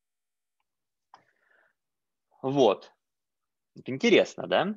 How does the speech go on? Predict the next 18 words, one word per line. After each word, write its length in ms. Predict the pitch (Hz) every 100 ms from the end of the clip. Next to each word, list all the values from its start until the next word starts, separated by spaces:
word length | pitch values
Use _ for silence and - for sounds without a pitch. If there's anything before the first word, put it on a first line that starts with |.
| - _ _ _ _
То 80 | 131
есть 180 | 131 -
вот 100 | 123
получается, 600 | 139 131 208 277 254 139
что 180 | - 135
я 160 | 185
могу, 580 | 190 147 139 165 151 - _ _ _ _ _
а, 460 | 120 123 117 117 139
записать 560 | 131 143 165 175 135
мою 240 | 120 120 131
задачу 480 | 143 139 117 - 107
обучения 420 | 120 - 135 123
линейной 360 | 123 123 117
регрессии 500 | 117 117 123 110 120 110
так, 340 | 185 247 - _ _ _ _ -
что 580 | - - 151 147 143 -
мой 160 | 156
функционал, 840 | 156 151 127 143 135 151 220 247